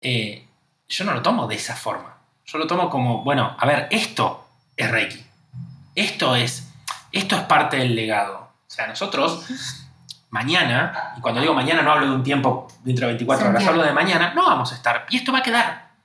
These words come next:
Speaker 2: Seguro.
Speaker 1: Alguien va, va, va a
Speaker 2: A
Speaker 1: poner
Speaker 2: dar
Speaker 1: play
Speaker 2: clic ahí.
Speaker 1: en algún momento, porque esto no va, no va a dejar de existir,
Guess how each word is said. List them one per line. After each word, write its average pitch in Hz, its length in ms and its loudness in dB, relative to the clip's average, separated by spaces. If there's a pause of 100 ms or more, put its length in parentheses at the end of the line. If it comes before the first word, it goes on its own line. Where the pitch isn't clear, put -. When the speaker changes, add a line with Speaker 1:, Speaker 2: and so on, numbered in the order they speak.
(140)
Speaker 2:
Seguro. 190 220 -4
Speaker 1:
Alguien 196 340 2
va, 196 460 4
va, 196 320 0
va 165 60 6
a 196 80 6
Speaker 2:
A - 20 4
Speaker 1:
poner 220 200 6
Speaker 2:
dar 220 80 0
Speaker 1:
play 202 220 2
Speaker 2:
clic 214 100 2
ahí. 226 140 4
Speaker 1:
en 160 60 -2
algún 185 220 2
momento, 180 580 0
porque 131 200 -8
esto - 220 -8
no 151 120 -2
va, 160 240 2
no 151 80 -2
va 156 120 2
a - 20 -4
dejar 156 280 -2
de 165 60 -2
existir, 170 680 -10